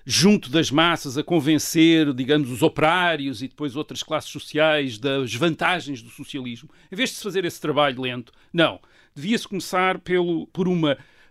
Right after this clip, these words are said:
por, pelo ch-, por provocar um choque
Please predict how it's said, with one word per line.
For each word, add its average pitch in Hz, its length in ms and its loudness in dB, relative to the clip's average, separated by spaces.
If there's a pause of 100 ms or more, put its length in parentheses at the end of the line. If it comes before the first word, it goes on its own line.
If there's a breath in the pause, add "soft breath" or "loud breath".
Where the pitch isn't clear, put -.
(140)
por, 160 240 0
pelo 196 260 0
ch-, - 320 0 (360 soft breath)
por 196 160 -2
provocar 185 640 2
um 156 100 -2
choque - 480 -4